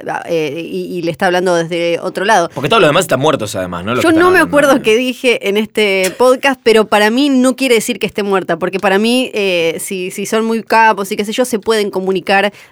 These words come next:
Speaker 1: de esa manera, entonces no significa que está muerta. Dijo entonces,
Speaker 2: ¿Está dispuesta
Speaker 1: eh,
Speaker 2: a apostar dinero?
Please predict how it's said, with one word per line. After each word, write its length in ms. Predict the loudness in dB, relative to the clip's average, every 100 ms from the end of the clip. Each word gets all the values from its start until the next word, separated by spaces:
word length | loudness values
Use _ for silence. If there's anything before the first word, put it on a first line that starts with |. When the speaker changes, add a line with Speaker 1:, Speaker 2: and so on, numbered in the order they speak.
| -4
Speaker 1:
de 180 | 0
esa 200 | 0 0
manera, 320 | 0 2 2 0
entonces 260 | -2 -4
no 120 | -2 -2
significa 340 | -2 -2 -4
que 80 | -6
está 140 | -8
muerta. 400 | -4 -4 -2 -2 -4 -18 -20 -8
Dijo 720 | -4 0 -2 -4 0 2 2 -2
entonces, 960 | -2 -2 0 0 2 0 0 -2 -2
Speaker 2:
¿Está 140 | 2
dispuesta 320 | 2 2 2 2
Speaker 1:
eh, 20 |
Speaker 2:
a 40 |
apostar 380 | 0 0 0 0
dinero? 580 | 0 0 2 4 2